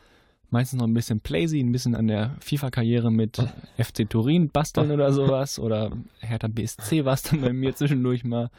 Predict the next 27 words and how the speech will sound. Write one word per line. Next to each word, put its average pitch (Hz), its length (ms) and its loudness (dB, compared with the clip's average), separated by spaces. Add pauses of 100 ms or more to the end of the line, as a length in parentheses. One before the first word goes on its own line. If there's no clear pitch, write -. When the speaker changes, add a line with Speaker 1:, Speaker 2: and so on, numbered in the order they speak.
(440)
Speaker 1:
in 120 120 0
der 117 100 4
Saison, 113 640 2 (100)
in - 80 -2
der 110 320 -2
achten - 320 0
Saison 117 360 4
oder 113 220 4
sowas, 113 300 0
ist 113 100 -6
man 113 140 2
dann 110 80 2
irgendwie 113 260 0
Champions 180 300 -2
League-Sieger 139 320 0
geworden. 120 380 0 (1120)
Und 135 260 0
dann 139 460 0
war 127 100 2
ja 135 140 2
dann 123 140 -2
irgendwie 123 280 -2
auch 117 120 0
schon 117 220 2
neunzehn, 113 440 2
zwanzig 107 500 -2
Uhr. 196 440 2